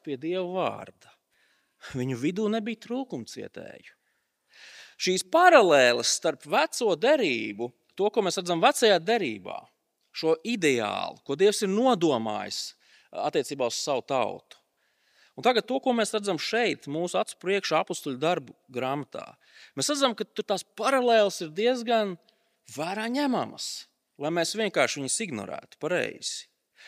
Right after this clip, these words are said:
Un, manuprāt, tieši tas ir tas, ko Lūka grib, lai mēs pamanām, ka tur ir paralēles. Redziet, vecajā derībā Dievs ieveda ļaudis apsolītajā zemē.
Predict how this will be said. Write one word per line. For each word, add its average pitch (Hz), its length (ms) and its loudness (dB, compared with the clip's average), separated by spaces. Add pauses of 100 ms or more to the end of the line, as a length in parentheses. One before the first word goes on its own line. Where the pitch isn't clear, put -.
Un, 165 140 2
manuprāt, 294 500 4
tieši 233 240 -4
tas 277 160 -2
ir 214 80 -8
tas, - 160 -2
ko 196 160 -2
Lūka 240 380 -2
grib, 233 320 -4 (160)
lai 143 100 -8
mēs 202 160 -6
pamanām, 226 640 -2
ka - 80 -12
tur 294 240 -2
ir 311 160 2
paralēles. 110 960 -2 (400)
Redziet, 180 300 2
vecajā 294 340 4
derībā 220 540 4 (840)
Dievs 220 560 2
ieveda 185 580 4
ļaudis 113 560 2
apsolītajā 107 640 -8
zemē. 98 320 -10